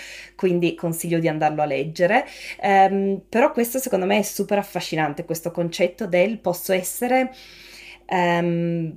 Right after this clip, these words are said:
posso essere flessibile, ecco, non devo per forza parlare solo questa lingua. Ad esempio, io adesso i miei bambini stanno facendo delle lezioni di spagnolo, a volte parliamo spagnolo perché ci divertiamo a parlare spagnolo.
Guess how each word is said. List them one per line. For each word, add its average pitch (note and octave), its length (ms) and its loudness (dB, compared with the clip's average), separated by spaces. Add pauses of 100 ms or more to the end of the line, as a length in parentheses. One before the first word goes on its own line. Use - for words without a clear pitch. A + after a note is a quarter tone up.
posso A#3 360 0
essere A#3 600 -2
flessibile, F3 1000 0
ecco, D#3+ 280 -2
non F3+ 200 0
devo A#3+ 260 2
per G3 160 2
forza B3+ 880 0 (520)
parlare G3 460 2
solo A3 480 -2
questa F#3+ 300 -2
lingua. F3 400 0
Ad G3+ 100 0
esempio, E3+ 260 -2
io D#3 80 0
adesso D#3 240 -4
i - 20 -2
miei D#3 140 0
bambini E3 380 0
stanno D3+ 200 -8
facendo D#3 300 -8
delle D3 140 -2
lezioni D#3 320 -4
di E3 80 -8
spagnolo, G3+ 480 0
a G3+ 80 4
volte E3 260 2
parliamo D#3+ 380 0
spagnolo F3 420 2
perché F3+ 240 0
ci - 120 -6
divertiamo D#3+ 440 0
a G3 40 -2
parlare F3 340 0
spagnolo. E3 640 -2